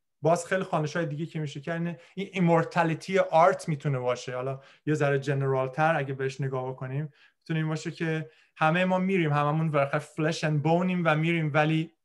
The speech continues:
آرت ایمورتال میمونه، چه یه پورتره باشه، چه بازی زیبا و کلوزآپ‌های گورجس آنا کارینایی که، اه، دو سال پیش از میون ما رفت.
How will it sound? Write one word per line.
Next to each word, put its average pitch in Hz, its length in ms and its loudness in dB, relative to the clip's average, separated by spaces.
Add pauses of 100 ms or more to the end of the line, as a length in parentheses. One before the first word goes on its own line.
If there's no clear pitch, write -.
آرت 175 300 4
ایمورتال 165 460 0
میمونه، 185 300 -2
چه 202 200 -2
یه 190 80 0
پورتره 185 360 -2
باشه، 196 200 -4
چه 196 140 -8
بازی 151 500 0
زیبا 143 500 -4
و 160 60 0
کلوزآپ‌های 151 720 -4
گورجس 151 680 0
آنا 151 280 0
کارینایی 139 520 -2
که، 147 300 -8 (420)
اه، 135 180 -4
دو 139 180 -2
سال 160 280 0
پیش 151 340 -8
از 135 240 -4
میون 127 200 -8
ما 123 160 -6
رفت. - 460 -10